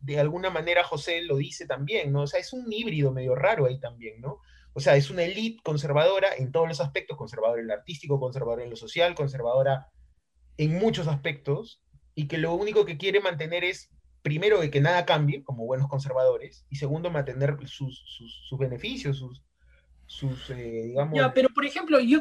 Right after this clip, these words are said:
Speaker 2: yo, yo insisto, o sea, en los últimos años hemos tenido un incremento de las derechas en el sentido de, por ejemplo, en regiones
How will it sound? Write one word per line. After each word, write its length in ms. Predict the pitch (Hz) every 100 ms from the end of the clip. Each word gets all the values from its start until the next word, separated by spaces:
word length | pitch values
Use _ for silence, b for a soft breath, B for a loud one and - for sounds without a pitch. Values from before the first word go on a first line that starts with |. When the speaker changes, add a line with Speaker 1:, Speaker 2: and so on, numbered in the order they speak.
| 220
Speaker 2:
yo, 200 | 269 311 294 185 185 -
yo 200 | 208 311
insisto, 560 | 294 - 269 - 147
o 40 | 139
sea, 160 | 165
en 60 | 165
los 140 | 160
últimos 400 | 254 277 202 165
años 360 | 202 208 214 214
hemos 240 | 202 196
tenido 480 | 160 160 175 185 196
un 180 | 180 180
incremento 640 | 190 165 151 170 175 190
de 100 | 170
las 180 | 143 123
derechas 500 | 135 147 143 165 160
en 80 | 147
el 100 | 135
sentido 380 | 160 160 214 202
de, 60 |
por 140 | 160 147
ejemplo, 500 | 147 170 151 131 127
en 120 | 170
regiones 760 | 160 - 233 247 240 302 - _